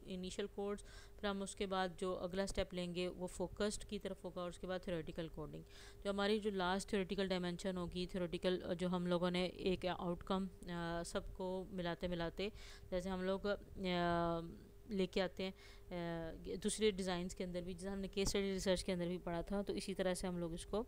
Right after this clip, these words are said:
एक, अ, अ, theoretical coding के through, अ, जो है वो, अ, करेंगे। अच्छा, theoretical coding जो है वो इसमें, अ, अ, जो यूज़ हुई है, ये, ये क्यों, चूँकि constructivist approach के through किया जा रहा है,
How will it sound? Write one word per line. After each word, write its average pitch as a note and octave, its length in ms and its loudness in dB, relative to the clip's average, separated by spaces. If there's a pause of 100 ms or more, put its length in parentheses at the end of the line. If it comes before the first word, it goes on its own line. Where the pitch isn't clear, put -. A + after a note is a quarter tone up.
(580)
एक, F3+ 320 2
अ, E3 600 2 (640)
अ, F3 180 0
theoretical G3 480 4
coding F3 340 0
के F3+ 80 0
through, A3 260 -2
अ, - 420 -10 (380)
जो E3+ 140 -8
है F3+ 160 0
वो, G3+ 240 -2 (160)
अ, D#3+ 680 -4 (220)
करेंगे। D#3+ 340 0 (360)
अच्छा, - 180 0
theoretical C4+ 540 2
coding B3+ 440 0
जो A#3 100 -2
है G3+ 140 0
वो G3+ 160 -2
इसमें, G#3+ 400 -2
अ, C#4 60 -6
अ, F#3 720 -2
जो F#3 120 0
यूज़ F#3+ 340 -2
हुई F#3 160 0
है, G3 180 2 (140)
ये, G3 220 -6
ये G#3+ 160 -4
क्यों, B3+ 320 -2
चूँकि B3 320 0
constructivist B3+ 800 0
approach G3 400 -4
के F#3+ 120 0
through F#3+ 340 -4
किया F3+ 140 2
जा D#3+ 200 -2
रहा E3+ 120 0
है, - 60 -4